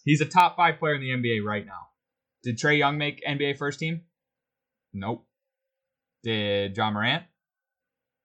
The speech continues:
I don't believe so. Um, the reason I make this take is not because he's a Celtic. It was because that stat and because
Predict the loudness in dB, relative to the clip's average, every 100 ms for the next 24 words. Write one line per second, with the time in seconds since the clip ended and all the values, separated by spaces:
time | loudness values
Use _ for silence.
0 | _ -10 -6 -6 -6 -10 -18 _ _ _
1 | _ _ _ _ _ _ _ _ _ _
2 | _ _ _ _ _ _ _ _ _ _
3 | _ -6 -2 0 0 0 -2 -6 _ _
4 | _ -8 -4 2 2 2 2 2 2 0
5 | -2 -2 -4 -2 -2 -2 -4 -6 -4 -2
6 | -2 -6 -18 _ -8 -6 -4 -4 -4 -6
7 | -14 _ _ _ _ _ _ _ -6 -6
8 | -2 0 2 0 0 0 2 4 0 -6
9 | _ -2 0 0 -4 -2 -2 -4 -10